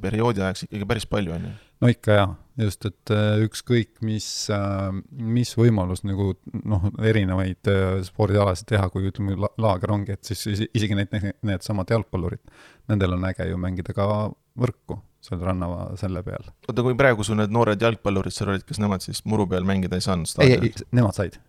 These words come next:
Speaker 1: Nemad
Speaker 2: Ikka,
Speaker 1: said?
Speaker 2: ikka, ikka, jah, just, just.
Speaker 1: Et need ehitustööd otseselt ei seganud neid?
Speaker 2: Jaa, et meil oli küll see s-, servas, muruservas olid, olid väikesed nagu ehitustööd või ütleme, see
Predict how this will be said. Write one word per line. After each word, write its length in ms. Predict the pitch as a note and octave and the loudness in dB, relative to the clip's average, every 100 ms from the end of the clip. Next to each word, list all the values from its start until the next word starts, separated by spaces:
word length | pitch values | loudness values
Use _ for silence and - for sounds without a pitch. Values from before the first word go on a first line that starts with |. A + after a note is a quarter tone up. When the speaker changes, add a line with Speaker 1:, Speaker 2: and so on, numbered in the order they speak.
| - | -2
Speaker 1:
Nemad 160 | G#2+ B2+ | 0 2
Speaker 2:
Ikka, 60 | |
Speaker 1:
said? 160 | G2 F2+ - B2 | 0 -2 -6 -8
Speaker 2:
ikka, 160 | - | -8
ikka, 200 | - G#2+ | -4 -4
jah, 100 | F#2+ - - | -4 -8 -6
just, 220 | G#2+ - - - | -6 -6 -16 -8
just. 140 | G2+ | -4
Speaker 1:
Et 80 | G2 | 2
need 100 | A#2 | 2
ehitustööd 400 | A#2+ G2+ - G#2 | 2 0 0 0
otseselt 320 | G#2 - G#2 | 0 -2 -6
ei 80 | G2 | -6
seganud 300 | G2+ F#2+ F2+ | -4 -4 -6
neid? 160 | F2 G#2 _ _ | -8 -10 _ _
Speaker 2:
Jaa, 300 | C#3+ B2+ G#2 G2 | 6 8 6 2
et 220 | _ G#2 | _ 0
meil 220 | A2+ A2+ A2+ | 2 4 4
oli 160 | A#2+ A2+ | 2 0
küll 120 | A2 | 0
see 240 | A2+ A2+ A2 | 2 4 2
s-, 100 | G#2+ - | 0 -4
servas, 440 | - C#3+ A2+ G#2 - | 2 4 6 4 4
muruservas 500 | A#2 A2 G#2+ G#2+ G#2 | 2 2 2 2 0
olid, 260 | G#2+ G2+ - - | -2 -6 -12 -2
olid 260 | C#3 A#2 - | 2 2 0
väikesed 440 | G#2 - G#2 F#2+ G2 | -4 -2 -4 -4 -2
nagu 160 | G2 | 0
ehitustööd 540 | F#2+ F#2 - - G2 G#2 | 0 -2 -10 -8 -6 -4
või 140 | G2 | -4
ütleme, 240 | F#2 G2 F#2+ | -4 -6 -6
see 240 | F#2 F2+ | -4 -4